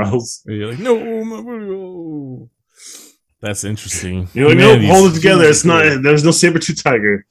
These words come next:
Speaker 1: Just a nail."
Speaker 2: Fucking humanity rules. It rules being a human. <laughs> Just dirty, stinking human.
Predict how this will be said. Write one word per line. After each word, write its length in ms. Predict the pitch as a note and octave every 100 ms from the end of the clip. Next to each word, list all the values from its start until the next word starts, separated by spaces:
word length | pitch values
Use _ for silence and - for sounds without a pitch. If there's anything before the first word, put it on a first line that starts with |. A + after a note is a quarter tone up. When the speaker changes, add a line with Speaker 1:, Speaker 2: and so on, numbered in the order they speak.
| - _ _
Speaker 1:
Just 200 | G#2+ A#2+
a 40 |
nail." 280 | A#2+ F#2+ D#2+ _ - _ _ _ _ _ _ -
Speaker 2:
Fucking 460 | C3 B2 A#2 A2 A2+
humanity 480 | C#3 E3 D#3 A#2+ G#2
rules. 420 | A2+ A2 A2+ C3+
It 100 | B2+
rules 360 | A2 B2 A2
being 220 | G#2 G2+ F#2+
a 20 | G2+
human. 320 | G#2 G2 F#2+
<laughs> 200 | G2 -
Just 300 | G2+ F#2+ F#2+
dirty, 260 | G#2+ G2+ G2
stinking 440 | - A#2 F#2 F#2+
human. 440 | G2 G2+ F#2+ F#2+